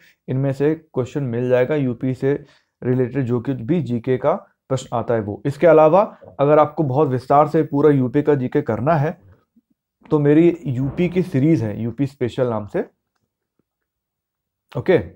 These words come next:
इसका, इस पूरी प्लेलिस्ट का जो है लिंक मैं आपको नीचे दे दूंगा डिस्क्रिप्शन में। उसमें I think दस या बारह वीडियोज़ है, आप एक एक करके सारे वीडियोज़ को देख लीजिए, आपका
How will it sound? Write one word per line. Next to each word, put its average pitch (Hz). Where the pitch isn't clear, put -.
इसका, 165
इस 165
पूरी 190
प्लेलिस्ट 175
का 175
जो 123
है 147
लिंक 151
मैं 147
आपको 143
नीचे 143
दे 143
दूंगा 139
डिस्क्रिप्शन 120
में। 113
उसमें 135
I 139
think 147
दस 143
या 151
बारह 131
वीडियोज़ 139
है, 156
आप 135
एक 147
एक 156
करके 147
सारे 143
वीडियोज़ 143
को 147
देख 127
लीजिए, 139
आपका 156